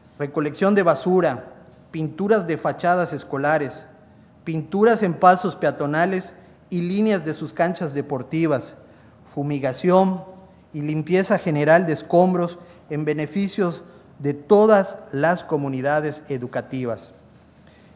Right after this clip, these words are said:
En el ámbito cultural, se ofrecieron talleres de danza clásica, jazz, folclor mexicano, guitarra popular,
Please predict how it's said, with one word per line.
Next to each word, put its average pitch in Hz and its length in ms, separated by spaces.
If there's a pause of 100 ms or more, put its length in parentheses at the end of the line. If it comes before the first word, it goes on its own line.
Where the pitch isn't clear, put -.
(220)
En 135 120
el 147 140
ámbito 202 440
cultural, 160 720 (920)
se - 120
ofrecieron 196 600
talleres 185 540
de 165 100
danza 175 380
clásica, 156 800 (580)
jazz, 156 640 (380)
folclor 143 520
mexicano, 151 720 (400)
guitarra 151 480
popular, 147 800